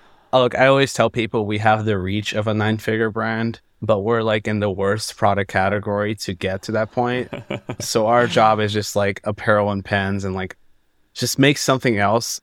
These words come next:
Speaker 1: a big category for us, and we have a clear shot to a hundred million
Speaker 2: Yeah.
Speaker 1: plus. But for now, we don't.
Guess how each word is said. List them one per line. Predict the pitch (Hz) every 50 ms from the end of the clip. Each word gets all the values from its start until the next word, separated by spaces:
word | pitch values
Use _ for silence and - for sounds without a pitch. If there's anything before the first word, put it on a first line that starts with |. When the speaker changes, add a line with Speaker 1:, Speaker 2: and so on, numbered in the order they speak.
| _ -
Speaker 1:
a | 98
big | 98 95 - - 110 110 104
category | - - 101 101 101 110 107 117 113 117 117
for | - - 120 117
us, | 117 117 113 - -
and | - 90
we | 98 98 98
have | 104 101 95
a | 98 95
clear | - - - 98 95 90
shot | - - - 92 82 78 - -
to | - - 95 92
a | 80 92
hundred | 95 98 95 95 95 92
million | 90 92 95 90 90 92
Speaker 2:
Yeah. | 92 95
Speaker 1:
plus. | - 64 64 - - - - - _ _ _ _ _ _ - -
But | - 110
for | - -
now, | 117 117 113 110
we | 101 98 92
don't. | 85 98 87 85 - -